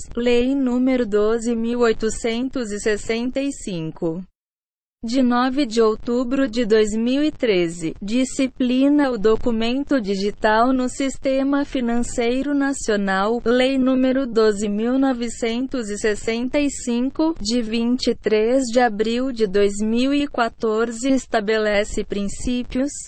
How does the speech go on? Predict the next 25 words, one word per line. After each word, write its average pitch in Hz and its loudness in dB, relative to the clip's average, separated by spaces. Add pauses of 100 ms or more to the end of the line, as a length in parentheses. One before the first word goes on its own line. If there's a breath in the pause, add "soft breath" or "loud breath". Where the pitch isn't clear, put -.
garantias, 233 0 (1000)
direitos 254 2
e 254 0
deveres 240 2
para 196 2
o - 0
uso 247 0
da 214 0
internet 233 -2
no 285 0
Brasil. 202 0
Lei 240 2
número 247 2
treze 226 0
mil 269 2
e 311 0
noventa 247 0
e 226 2
sete, 214 -2
de 220 -4
dezenove 226 0
de 226 -4
janeiro 214 -2
de 214 -2
dois 202 2